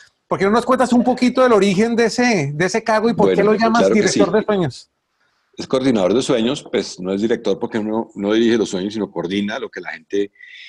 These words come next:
Speaker 2: eh, quiere hacer. Creemos que cuando una persona entra a la alquería tiene, pues todo el mundo en el mundo tiene sueños, pero cuando una persona entra a la alquería tiene unos sueños personales y unos sueños profesionales que le queremos ayudar a cumplir.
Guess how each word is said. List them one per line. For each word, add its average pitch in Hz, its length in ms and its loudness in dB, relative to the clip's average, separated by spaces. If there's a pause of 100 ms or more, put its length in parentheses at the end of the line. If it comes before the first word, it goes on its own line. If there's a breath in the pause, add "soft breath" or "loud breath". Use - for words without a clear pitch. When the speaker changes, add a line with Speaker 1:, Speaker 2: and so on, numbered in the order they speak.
(280 loud breath)
Speaker 2:
eh, 82 220 -8
quiere 90 220 0
hacer. 110 480 -2 (200)
Creemos 85 380 -6
que 107 80 -12
cuando 85 200 -6
una 92 100 -6
persona 90 320 -8
entra 92 160 -8
a 101 60 -6
la - 20 -6
alquería 82 400 -6
tiene, 98 420 -6 (100)
pues - 280 -14
todo 101 160 -2
el 110 60 0
mundo 110 240 -2
en 110 60 -4
el 95 60 -4
mundo 82 240 -8
tiene 98 160 -8
sueños, 104 540 -6 (680 soft breath)
pero 87 180 -4
cuando 87 200 -6
una 101 100 -4
persona 92 260 -6
entra 98 200 -6
a - 20 -4
la 104 60 -4
alquería 87 440 -6
tiene 101 520 -6
unos 92 240 -12
sueños 101 240 -8
personales 90 640 -10
y 98 60 -20
unos 92 160 -20
sueños 95 420 -18
profesionales 85 760 -6 (640)
que 110 100 -2
le 95 120 -2
queremos 98 400 -4
ayudar 85 320 -6
a 101 40 -8
cumplir. 92 380 -6